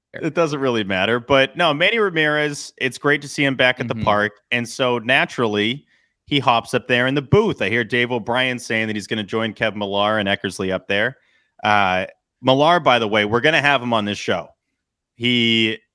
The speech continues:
Speaker 1: I just want, I'm stating that now. Our, our dear friend,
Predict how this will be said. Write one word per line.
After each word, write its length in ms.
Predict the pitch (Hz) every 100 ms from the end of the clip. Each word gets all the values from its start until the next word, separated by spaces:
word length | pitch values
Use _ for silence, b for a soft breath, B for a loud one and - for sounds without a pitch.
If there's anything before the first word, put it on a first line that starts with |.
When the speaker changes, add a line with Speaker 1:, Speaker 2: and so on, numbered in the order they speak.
| _ -
Speaker 1:
I 120 | 113
just 180 | 123 -
want, 160 | 123
I'm 200 | 113 110 95
stating 440 | - 135 139 127
that 240 | 123 120
now. 460 | 117 113 123 131 139 _ _ _ _ _ _
Our, 540 | 104 104 104 101 101 -
our 160 | 107
dear 300 | 92 117 123
friend, 420 | 113 120 113 120